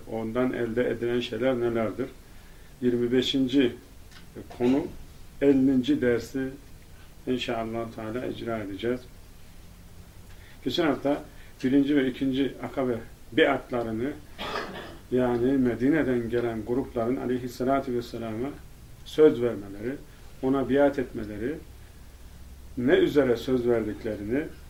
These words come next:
kimlerin söz verdiğini, kaç kişi olduklarını sıralamıştır. Birinci Akabe biatında on iki kişi, ikinci Akabe biatında da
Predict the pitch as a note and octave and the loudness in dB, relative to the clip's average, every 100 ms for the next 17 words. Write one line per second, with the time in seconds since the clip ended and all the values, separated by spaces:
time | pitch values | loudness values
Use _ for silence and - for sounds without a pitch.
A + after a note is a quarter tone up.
0 | - D#3 E3 E3+ E3+ - D3 A#2+ B2 A#2 | -4 0 4 4 4 2 2 2 2 0
1 | G#2 G#2+ G#2 C3+ F3+ - - - G3 - | -2 -6 -4 -4 -6 -14 -8 2 2 2
2 | D#3 D3 C3+ A2+ A#2 - A#2 G#2+ A#2 F3+ | -2 0 2 0 -2 -2 -4 -2 -2 -4
3 | - - - - - D3 C3 A#2+ G#2 - | -6 -14 -20 -18 0 6 6 6 0 -8
4 | - - - - - - - - - - | -12 -16 -18 -18 -18 -18 -18 -18 -14 0
5 | D3+ D#3+ D#3+ D#3+ - C#3+ C#3 B2+ C#3+ B2+ | 2 2 0 -2 -2 0 0 0 0 -2
6 | B2+ A2+ A2 A#2 - - C3 C3 C#3+ D3 | -2 -6 -8 -12 -16 -6 -2 0 -2 -6
7 | C3+ D#3 D#3 - - - - - - - | -6 -6 -6 -10 -18 -18 -18 -20 -20 -8
8 | C3 - C#3 D3 C#3+ C3+ C#3+ B2+ A#2+ A#2+ | -8 -2 0 0 0 -2 -2 0 -2 -4
9 | - - - B2 C3 D3+ C3 C3+ B2+ D3 | -16 -20 -10 -2 0 2 0 0 0 0
10 | B2+ | 0